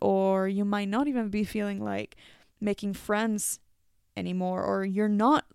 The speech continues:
actively looking for friends. And I think we can all, we all have the right to grief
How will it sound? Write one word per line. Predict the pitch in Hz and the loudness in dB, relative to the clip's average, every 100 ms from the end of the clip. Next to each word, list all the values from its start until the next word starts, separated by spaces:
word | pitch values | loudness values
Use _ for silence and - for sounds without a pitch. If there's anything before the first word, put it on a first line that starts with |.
| - - | -10 -2
actively | 202 - 202 202 | -2 -2 -2 0
looking | 196 208 190 | -2 -4 -8
for | 202 | -8
friends. | - 190 185 180 208 | -8 -6 -6 -6 -8
And | 196 185 - - - | -8 -10 -16 -20 -6
I | 226 | -2
think | 240 320 294 _ _ _ | 0 -2 -6 _ _ _
we | 226 220 | -4 -2
can | 226 208 - | -2 -4 -6
all, | 185 185 208 233 254 | -4 -2 -2 -2 -4
we | 220 226 - | -4 -4 -2
all | 214 208 | -2 0
have | 208 196 | -2 -4
the | 190 | -6
right | 185 185 - | -4 -6 -6
to | - 196 185 185 - _ _ _ _ _ _ _ - | -8 -4 -4 -6 -10 _ _ _ _ _ _ _ -16
grief | 196 190 208 240 - | -6 0 0 -2 -6